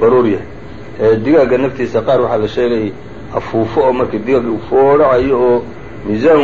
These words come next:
weyn uu keenayo, la moodayo intii xajmigiisa xajmi ka weyn uu ku muuqanayo.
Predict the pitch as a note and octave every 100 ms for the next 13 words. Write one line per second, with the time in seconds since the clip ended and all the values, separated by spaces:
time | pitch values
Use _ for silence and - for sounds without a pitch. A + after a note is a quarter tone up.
0 | E3 G#3+ E3+ C3+ G#2+ C#3 C3+ C3+ C3+ B2
1 | A#2 C3+ C3 C3+ C#3 - A2 C#3+ C3 C3
2 | A2 A#2 B2+ A2+ A2 E3+ D3 A#2 C#3+ A#2+
3 | G#2 A2+ F#2+